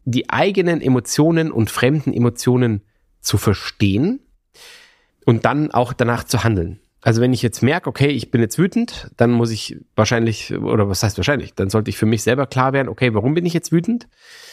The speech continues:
Genauso wichtig und noch viel wichtiger aber ist, na, wobei ich muss mich revidieren. Es ist extrem wichtig, dass ich selber meine Emotionen kenne und auch im Griff hab. Und das Zweitwichtigste ist aber dann auch wirklich zu gucken, okay, wenn ich es bei mir selber erkenne,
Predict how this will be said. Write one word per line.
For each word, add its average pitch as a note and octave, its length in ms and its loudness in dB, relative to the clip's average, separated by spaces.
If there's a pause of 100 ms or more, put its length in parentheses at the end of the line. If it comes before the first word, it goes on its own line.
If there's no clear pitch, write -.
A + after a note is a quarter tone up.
(260)
Genauso E3+ 760 0
wichtig C#3 360 -2
und A#2+ 140 2
noch C#3 160 0
viel B2+ 220 2
wichtiger G#2+ 500 -2
aber A2 380 0
ist, - 360 -4 (500)
na, A#2+ 380 2
wobei B2 360 2
ich A#2+ 80 -2
muss B2 200 2
mich A2 140 0
revidieren. A2 400 2
Es G#2+ 140 -2
ist A#2 100 -2
extrem A2+ 420 0
wichtig, G#2 240 0
dass G2 120 2
ich - 40 -4
selber G2 200 2
meine G2+ 180 0
Emotionen F#2+ 420 -2
kenne A#2+ 300 0
und G2+ 100 -4
auch F#2 240 -4
im G#2 120 -2
Griff - 260 -2
hab. - 240 -4 (640)
Und A#2+ 160 4
das A2+ 100 -2
Zweitwichtigste C#3 640 0
ist A2+ 140 0
aber A2+ 120 2
dann A2+ 160 0
auch A2+ 160 -4
wirklich A#2+ 300 -2
zu - 80 -6
gucken, A#2 300 0
okay, G#2+ 240 0
wenn A2 80 2
ich G#2+ 80 -4
es - 80 -12
bei G2 80 0
mir G2 180 0
selber A2+ 260 0
erkenne, C3 400 -2